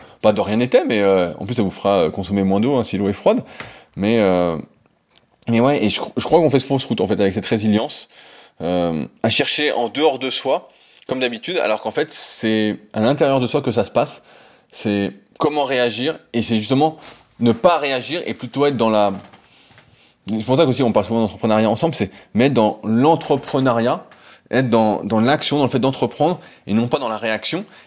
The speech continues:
Et ça, ça ne peut passer que si on arrive justement à se détacher d'autrui. Alors c'est peut-être, euh, difficile de dire ça parce que, euh, je repense à Albert Jacquard et à son livre Mon Utopie qui disait, euh, « La définition de chacun inclut les autres,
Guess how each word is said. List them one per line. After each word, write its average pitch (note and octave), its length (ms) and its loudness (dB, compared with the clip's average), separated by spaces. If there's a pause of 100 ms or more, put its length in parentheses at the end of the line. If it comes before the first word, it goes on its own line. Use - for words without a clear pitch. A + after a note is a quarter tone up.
Et - 80 -4
ça, D#3 120 2
ça C#3 120 0
ne A2 80 4
peut B2 120 -2
passer C3 300 0
que C3 220 0
si - 200 -4
on A2 160 2
arrive C#3 240 2
justement B2+ 500 -2
à G#2 100 -4
se A2+ 100 -4
détacher C#3 840 0 (1300)
d'autrui. D3+ 680 4
Alors G2 240 0
c'est G2 140 -4
peut-être, - 260 -2
euh, F#2+ 280 2
difficile F#2+ 360 -2
de A2+ 80 4
dire G#2+ 240 2
ça B2 160 2
parce A2 160 -2
que, G2+ 180 0 (400)
euh, F2+ 960 0
je E2 120 -12
repense G2 240 -4
à A2 40 4
Albert G2+ 200 2
Jacquard G#2+ 300 0
et G#2 40 2
à F#2+ 40 0
son - 100 -6
livre G#2 140 0
Mon G2+ 120 0
Utopie A2 340 0
qui G#2 120 -10
disait, G#2+ 380 0
euh, « F#2+ 100 2 (840)
La G2 160 0
définition A2 420 2
de G#2+ 60 -2
chacun A#2 380 2
inclut A2+ 300 0
les G#2 220 2
autres, - 300 0